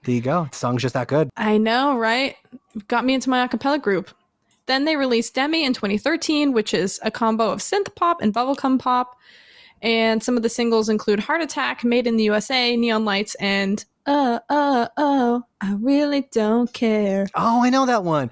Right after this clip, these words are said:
Speaker 2: That one's so good. I actually love Demi's music. Like, Demi is someone that I consistently listen to.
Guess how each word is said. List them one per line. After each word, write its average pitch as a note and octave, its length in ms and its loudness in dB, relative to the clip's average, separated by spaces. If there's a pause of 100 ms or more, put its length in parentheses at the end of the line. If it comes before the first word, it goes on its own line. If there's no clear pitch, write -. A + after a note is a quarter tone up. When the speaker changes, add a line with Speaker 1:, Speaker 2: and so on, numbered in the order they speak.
(120)
Speaker 2:
That B3+ 100 0
one's A#3+ 180 0
so A#3 280 0
good. A3+ 580 2
I A3 240 -2
actually F4 360 0
love C4 280 -2
Demi's A3 320 0
music. G3 520 -2
Like, A3+ 280 -2 (460)
Demi D#4+ 300 0
is F4 100 0
someone C#4+ 280 0
that A#3 120 2
I G#3+ 320 0 (240)
consistently A3+ 680 0
listen F#3+ 300 -2
to. C#3 360 -2